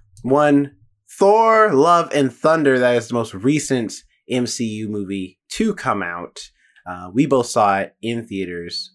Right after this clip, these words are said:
um, technically day before opening day on Thursday, t-, or technically Thor's Day. So it was the perfect time to see Thor. Uh, we also had our friend Kaylee with us as well. Um, if you saw our Instagram,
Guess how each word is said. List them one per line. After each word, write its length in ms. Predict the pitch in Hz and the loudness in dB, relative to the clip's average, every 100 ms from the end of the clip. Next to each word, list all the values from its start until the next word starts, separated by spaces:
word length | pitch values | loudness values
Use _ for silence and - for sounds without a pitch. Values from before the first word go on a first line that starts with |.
| _ | _
um, 520 | 85 82 85 - - _ _ _ _ _ | -14 -14 -16 -20 -20 _ _ _ _ _
technically 440 | 190 247 190 175 170 | 0 2 2 2 2
day 140 | 170 | 2
before 280 | 170 165 170 | 0 0 2
opening 280 | 165 165 160 | 2 -2 -2
day 140 | 180 | 0
on 160 | 160 117 | 0 2
Thursday, 720 | 139 170 170 - 101 101 117 _ _ _ | 2 4 2 0 0 0 -4 _ _ _
t-, 80 | - | 0
or 160 | 139 127 | 2 2
technically 540 | 139 135 131 120 107 - | 2 -2 -2 -8 -10 0
Thor's 420 | 185 202 202 139 | 4 6 4 0
Day. 460 | 107 95 107 135 - _ _ _ - | 0 0 0 -4 -8 _ _ _ -4
So 460 | 127 113 110 107 104 | 2 4 2 0 -2
it 60 | |
was 140 | 110 104 | -4 -4
the 60 | |
perfect 420 | - 170 190 127 - | -2 0 2 0 -4
time 200 | 107 98 | -6 -6
to 60 | |
see 240 | - 92 - | -10 -14 -12
Thor. 440 | 90 90 101 117 - _ - - | -14 -8 -6 -8 -12 _ -20 -6
Uh, 220 | 92 90 | -2 0
we 80 | 101 | 0
also 200 | 104 107 | 0 0
had 180 | 113 104 | -2 -2
our 60 | - | -2
friend 220 | 104 101 | -4 -6
Kaylee 380 | - 95 95 92 | -6 -4 -4 -6
with 160 | 92 | -8
us 200 | 104 113 | -8 -8
as 180 | - 98 - | -12 -14 -10
well. 380 | 87 90 139 - _ _ - | -10 -8 -12 -14 _ _ -14
Um, 400 | 92 90 90 - | -14 -12 -16 -14
if 180 | 101 - | -14 -10
you 880 | 101 101 101 101 101 101 98 98 98 | -8 -6 -8 -8 -8 -10 -10 -10 -12
saw 260 | - 104 | -4 -2
our 160 | 98 101 | 0 -4
Instagram, 800 | 107 107 104 107 104 101 101 | -6 -10 -10 -8 -6 -6 -8